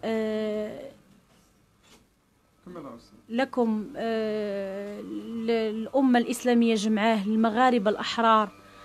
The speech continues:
Speaker 1: كنوجه لجلالة الملك محمد السادس نصره الله، الرحيم الأول بعد الله في هاد البلاد، السدة العالية بالله، الإنسان صاحب القلب الطيب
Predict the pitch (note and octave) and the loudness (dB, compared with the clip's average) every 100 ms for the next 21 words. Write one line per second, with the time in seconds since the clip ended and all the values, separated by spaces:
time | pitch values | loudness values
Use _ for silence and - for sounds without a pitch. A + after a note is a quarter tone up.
0 | - - A#3 A3+ G3+ A3+ G3 A3+ A#3 A#3 | -12 -2 2 2 2 0 2 4 4 2
1 | A3+ A3+ A3+ A3 A3 A3+ A3 - - A3+ | 0 0 0 -4 -4 0 -2 -4 -2 -2
2 | G#3+ - A3 A3+ A3 G#3 G#3 G#3 A#3+ A3 | -2 -6 -6 -2 -2 -2 -2 4 6 6
3 | - - - - - - A3 G3 A#3 A#3 | 2 -18 -20 -20 -20 -18 -10 0 2 2
4 | C#4+ B3+ A3+ - C#4 C4+ B3 G#3+ F3+ - | 4 6 4 6 6 8 6 6 0 -14
5 | _ - - _ _ F#3+ G3+ F#3 G3 A3+ | _ -20 -20 _ _ 0 2 2 0 4
6 | D#4 A#3 C4 A3 A3 G3+ A3+ G3+ F#3+ F#3 | 4 4 2 2 2 2 2 4 0 -2
7 | - _ _ _ _ _ - - C4 G3 | -14 _ _ _ _ _ -16 -2 0 4
8 | A#3 G3+ A#3 C4+ B3 A#3 G3+ F#3 E3 D#3 | 4 6 6 6 6 6 6 -2 -4 -6
9 | - _ _ _ _ _ _ _ - G#3+ | -8 _ _ _ _ _ _ _ -14 -8
10 | A3 B3 A#3+ B3+ A#3 B3 A#3+ G3 - C4+ | -2 -2 0 0 0 0 -2 -4 0 2
11 | G#3 - - D#4 A3 G#3 | 2 -4 4 6 6 2